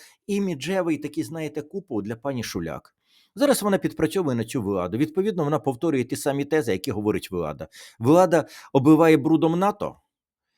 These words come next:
і говорить, що вони там ніякі, перелякані. Гопко це говорить. Ще один момент. Гляньте на її Вікіпедію статтю.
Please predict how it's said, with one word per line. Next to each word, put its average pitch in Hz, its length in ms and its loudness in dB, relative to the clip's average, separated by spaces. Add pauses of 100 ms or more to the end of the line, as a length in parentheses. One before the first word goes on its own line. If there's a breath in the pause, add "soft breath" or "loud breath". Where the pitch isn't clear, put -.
(200)
і 135 80 -2
говорить, 135 420 0
що - 160 -6
вони 127 180 -4
там 120 320 -6 (300 soft breath)
ніякі, 139 540 -2
перелякані. 156 560 -2
Гопко 262 320 -2
це 190 160 -4
говорить. 135 580 -8 (420 soft breath)
Ще - 180 0
один 143 220 2
момент. 120 520 -6 (420 soft breath)
Гляньте 180 500 -2
на 135 140 -4
її 131 800 -4 (420)
Вікіпедію 104 1000 -6
статтю. - 580 -12